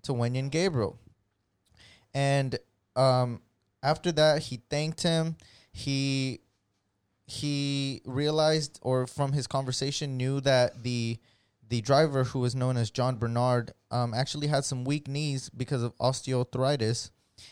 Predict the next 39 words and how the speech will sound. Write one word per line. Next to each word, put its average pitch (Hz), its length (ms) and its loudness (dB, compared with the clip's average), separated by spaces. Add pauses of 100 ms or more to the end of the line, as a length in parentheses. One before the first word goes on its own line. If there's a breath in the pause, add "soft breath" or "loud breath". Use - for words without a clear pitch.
(200 loud breath)
And 127 520 0 (760)
because 151 320 0
of 151 80 -2
that, 127 160 6
walking 123 340 0
could 127 180 -4
be 123 80 -2
difficult 120 440 -4
for 107 200 -4
him. 104 100 -2
So 139 160 -4
the 139 100 -2
mere 165 200 -4
fact 165 300 0
that 135 100 0
he 147 260 -2
walked, 127 540 0 (420 soft breath)
he 131 140 -8
drove 147 340 4
and 123 140 0
walked 131 260 2
all 139 100 2
the 139 60 -2
way 139 160 2
up 139 120 -2
to - 120 -6
his 139 140 -2
house 131 260 0
just - 220 -6
to 123 80 -10
give 127 160 -4
him 131 280 -6
his 123 200 -2
wallet 123 320 0
was 120 160 0
a 120 40 -2
really 120 220 -2
big 117 220 -4
gesture. 117 500 -4